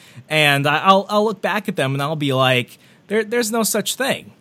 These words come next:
I'd rather go to a place where somebody can tell me what they think or tell me what their bias is.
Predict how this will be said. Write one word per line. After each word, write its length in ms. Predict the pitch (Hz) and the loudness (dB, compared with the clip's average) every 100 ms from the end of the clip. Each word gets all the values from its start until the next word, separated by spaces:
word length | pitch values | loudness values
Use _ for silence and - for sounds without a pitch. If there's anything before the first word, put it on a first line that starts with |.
| _ - | _ 2
I'd 180 | 185 | 2
rather 400 | 180 240 214 165 | 4 2 2 -2
go 300 | 151 156 185 | 0 2 2
to 160 | 180 165 | 2 0
a 40 | |
place 300 | 131 156 139 | 0 0 0
where 80 | 147 | -2
somebody 400 | 131 160 143 139 | -4 -2 0 0
can 220 | 135 131 | -2 -4
tell 320 | 107 139 165 214 | -4 2 2 4
me 140 | 151 | 0
what 220 | 113 104 | -2 -4
they 100 | 104 | -6
think 320 | 95 104 110 | -6 -8 -6
or 80 | 120 | -6
tell 260 | - 135 190 | -4 -2 -2
me 100 | 151 | -2
what 200 | 120 110 | -4 -6
their 120 | 104 | -10
bias 480 | 95 87 90 87 - | -10 -10 -10 -8 -6
is. 300 | 90 98 | -8 -12